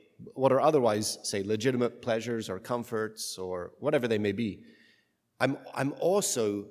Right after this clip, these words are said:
much more inclined and much more prepared to give up the illegitimate ones, right? So l-, let me move on from that. And I'll say that some of the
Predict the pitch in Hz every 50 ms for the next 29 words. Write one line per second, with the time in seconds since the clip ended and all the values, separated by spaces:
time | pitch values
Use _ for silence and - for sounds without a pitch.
0 | - - - 104 120 156 202 220 - - - 160 156 156 147 139 120 - - 139
1 | 131 127 110 110 107 113 131 127 - - 117 113 110 - 117 98 - - 160 143
2 | 123 113 104 95 - - - 120 113 123 120 117 117 - 127 117 113 - 139 135
3 | 131 123 98 117 110 101 98 90 - - 90 80 80 76 - - - - _ _
4 | _ _ _ _ _ _ _ _ _ _ - _ _ _ _ _ _ - 127 127
5 | - 151 151 156 - - - 214 202 190 175 170 175 156 135 143 147 156 - -
6 | 117 98 - - - 156 165 180 180 180 180 - 202 180 151 147 - - - -
7 | - 202 226 208 180 151 -